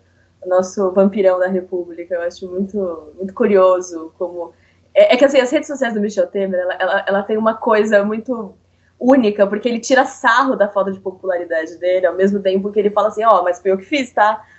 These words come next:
Ó, mas se eu chegar aí, eu resolvo, tá?" Então ele, ele usa isso muito a favor dele. "Olha, eu tô chegando." Tem a playlist dele no Spotify, tem,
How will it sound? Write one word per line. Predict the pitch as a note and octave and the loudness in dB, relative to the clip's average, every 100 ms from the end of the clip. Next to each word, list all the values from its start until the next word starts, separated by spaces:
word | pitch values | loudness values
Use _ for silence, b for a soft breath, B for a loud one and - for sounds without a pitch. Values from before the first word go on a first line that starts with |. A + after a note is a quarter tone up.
| B | B
Ó, | G#3 A3+ F#3 | 4 6 4
mas | E3+ F3 | 2 -6
se | - | -6
eu | A3+ | -8
chegar | C4 A3+ G3 | -4 0 2
aí, | F3+ G3+ C4 B3+ D3+ - _ _ _ - | 2 0 -2 -4 -6 -12 _ _ _ -6
eu | A3 | -4
resolvo, | B3 D#4+ B3+ A#3 A3+ | 0 2 4 2 -2
tá?" | G3+ G3+ G#3 | -2 0 0
Então | G#3+ A#3 | 0 -2
ele, | A#3 | -2
ele | A#3+ B3 B3 | -4 -2 -2
usa | C4+ F#4 D4+ A3 | 0 0 0 -2
isso | C4 D4 | -4 -8
muito | B3 D4 D4+ | -8 -6 -6
a | |
favor | C#4+ A#3+ A#3+ A3+ | -6 -8 -6 -8
dele. | G3+ F3+ E3 D3+ | -6 -6 -6 -2
"Olha, | F#3+ F3+ | -2 -2
eu | F3+ | -4
tô | G3 | -6
chegando." | C#4 C4 G#3 G3 G3 b b | -4 -2 0 0 -4 b b
Tem | D#4+ | 0
a | F4+ | 0
playlist | G#4 G#4+ D4 E4+ F#4+ C#4 | 0 -2 2 2 2 -4
dele | A#3 | -6
no | C4 C4+ | -6 -4
Spotify, | B3+ B3 - F#3+ F#3+ A3 F#3 F#3+ | -6 -6 -6 -2 0 0 -2 -4
tem, | A3 | -8